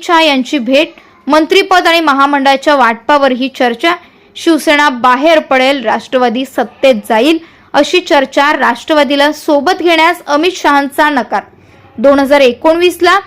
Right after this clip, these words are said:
शिवसेनेचा भाजपसोबत न जाण्याचा निर्णय.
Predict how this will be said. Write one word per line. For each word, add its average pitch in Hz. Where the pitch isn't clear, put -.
शिवसेनेचा 403
भाजपसोबत 339
न 302
जाण्याचा 285
निर्णय. 262